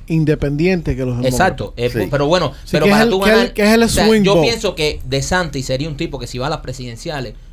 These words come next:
Speaker 2: mucho más independientes y demócratas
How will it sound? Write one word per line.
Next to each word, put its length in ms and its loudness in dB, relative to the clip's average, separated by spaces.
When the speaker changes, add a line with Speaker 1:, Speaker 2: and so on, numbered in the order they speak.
Speaker 2:
mucho 280 -6
más 280 -8
independientes 1000 -8
y 120 0
demócratas 680 -4